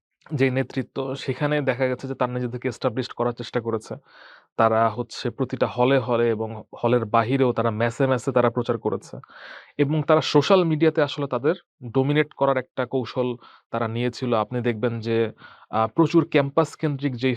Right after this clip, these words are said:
Facebook পেজগুলো, সেগুলোতে কিন্তু ছাত্র শিবির তারা নিয়ন্ত্রণ নিয়েছিল। আপনি ডিইউ ইনসাইডার, জেইউ ইনসাইডার, এরকম ইনসাইডার নামে কিছু পেজ আছে, এরকম আরো অনেক ধরনের পেজ আছে যেগুলোতে কিন্তু ছাত্র শিবিরের বয়ানগুলো তারা কন্টিনিউয়াসলি প্রচার, প্রচার করেছে।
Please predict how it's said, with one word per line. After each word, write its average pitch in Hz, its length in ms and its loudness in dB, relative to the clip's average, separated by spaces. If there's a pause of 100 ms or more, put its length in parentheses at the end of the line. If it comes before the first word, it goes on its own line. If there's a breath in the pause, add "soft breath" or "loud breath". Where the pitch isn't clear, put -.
Facebook 135 320 0 (120)
পেজগুলো, 113 480 -2
সেগুলোতে 120 440 -6
কিন্তু 120 240 -8
ছাত্র - 260 -8
শিবির 139 260 -4
তারা - 340 0 (480 soft breath)
নিয়ন্ত্রণ 131 320 2
নিয়েছিল। 110 360 -2
আপনি 117 220 -4
ডিইউ 131 360 4
ইনসাইডার, 117 580 0
জেইউ 127 380 2
ইনসাইডার, 110 540 -2
এরকম 135 280 -2
ইনসাইডার 147 500 2
নামে 139 340 -2 (360 soft breath)
কিছু 135 220 -2
পেজ 120 260 4
আছে, 110 360 -2
এরকম 147 220 -2
আরো 190 160 4
অনেক 202 180 2
ধরনের 160 240 0
পেজ 135 200 -2
আছে 143 160 -8
যেগুলোতে 139 340 -4
কিন্তু 151 280 -2 (320)
ছাত্র 147 260 2
শিবিরের 143 380 4 (400 loud breath)
বয়ানগুলো 139 540 6
তারা 127 200 2
কন্টিনিউয়াসলি 123 560 -4
প্রচার, 127 300 2 (100)
প্রচার 135 240 2
করেছে। - 360 -6